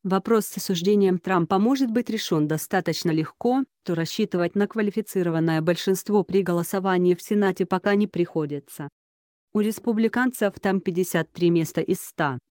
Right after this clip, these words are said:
и перетащить на сторону демократов два десятка из них задача из разряда «миссия невыполнима».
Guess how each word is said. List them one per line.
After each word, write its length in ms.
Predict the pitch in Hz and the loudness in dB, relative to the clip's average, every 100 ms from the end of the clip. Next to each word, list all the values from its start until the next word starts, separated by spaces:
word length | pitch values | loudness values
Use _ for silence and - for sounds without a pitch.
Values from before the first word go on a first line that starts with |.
| _ | _
и 80 | 185 | -6
перетащить 640 | - 175 175 208 - 202 | 0 0 0 -2 -2 -2
на 160 | 180 170 | 0 0
сторону 420 | - 165 160 160 | 0 0 2 0
демократов 680 | 160 190 196 190 147 - 165 | 2 0 0 -2 -2 -4 -8
два 260 | 165 185 | -2 -2
десятка 520 | 180 175 180 165 - 175 | 0 -2 -2 -2 0 0
из 120 | 175 | 2
них 160 | 175 | 0
задача 480 | 165 185 226 269 - | 0 0 0 0 0
из 140 | 233 208 | 2 2
разряда 440 | 214 220 226 220 | 0 2 0 2
«миссия 440 | 214 208 - 185 | 2 2 2 2
невыполнима». 760 | 175 170 160 170 165 160 147 | 4 2 2 0 2 2 0